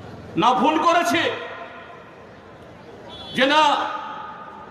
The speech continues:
এদের ফরমানে যদি আমরা এই সমস্ত অপকর্মে লিপ্ত হই, আমরা হয়তো কিছু কাজ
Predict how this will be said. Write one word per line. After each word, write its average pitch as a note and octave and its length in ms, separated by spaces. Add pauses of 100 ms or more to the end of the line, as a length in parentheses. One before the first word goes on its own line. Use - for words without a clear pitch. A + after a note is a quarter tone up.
(160)
এদের C4 340
ফরমানে E4 500
যদি E4 260
আমরা D4+ 220
এই D4 60
সমস্ত D4 360
অপকর্মে C#4+ 500
লিপ্ত C#4 300
হই, C4+ 300 (2000)
আমরা G#3 280
হয়তো G3+ 240
কিছু G3+ 220
কাজ G3 240